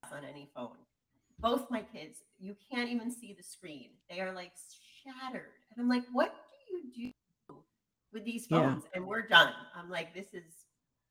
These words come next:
Speaker 2: Right.
Speaker 1: we're, you're, you're on your," also, car insurance. Like, Jack is still on our car insurance,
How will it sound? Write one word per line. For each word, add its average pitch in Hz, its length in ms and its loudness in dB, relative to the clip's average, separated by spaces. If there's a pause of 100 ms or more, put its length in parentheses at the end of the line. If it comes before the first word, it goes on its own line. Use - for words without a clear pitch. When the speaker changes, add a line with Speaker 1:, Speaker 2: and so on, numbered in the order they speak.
(240)
Speaker 2:
Right. - 260 4
Speaker 1:
we're, 165 200 -6 (200)
you're, 175 160 -20 (140)
you're 180 240 -4
on 214 380 -6
your," 202 100 -14 (680)
also, 302 240 -12 (200)
car 202 240 4
insurance. 156 640 -14
Like, 156 180 -12 (360)
Jack 240 260 -8
is 302 120 -14
still 233 220 -4
on 214 180 -8
our 165 240 -6
car 156 160 -10
insurance, 269 560 -8